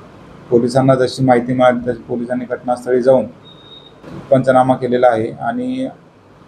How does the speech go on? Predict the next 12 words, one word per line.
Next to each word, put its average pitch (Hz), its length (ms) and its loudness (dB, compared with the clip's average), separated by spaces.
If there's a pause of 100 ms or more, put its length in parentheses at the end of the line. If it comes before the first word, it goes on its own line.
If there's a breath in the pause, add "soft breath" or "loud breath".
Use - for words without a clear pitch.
(200)
आरोपींचा 127 440 2
शोध 131 240 -4
सुरू 131 300 0
केला. 113 300 2 (260)
त्याबाबत 123 560 2
पोलीस 120 380 -4
स्टेशनला 123 340 -2
गुन्हा 120 260 0
दाखल 117 260 2
करण्यात 117 360 -4
आलेला 117 280 2
आहे 104 200 0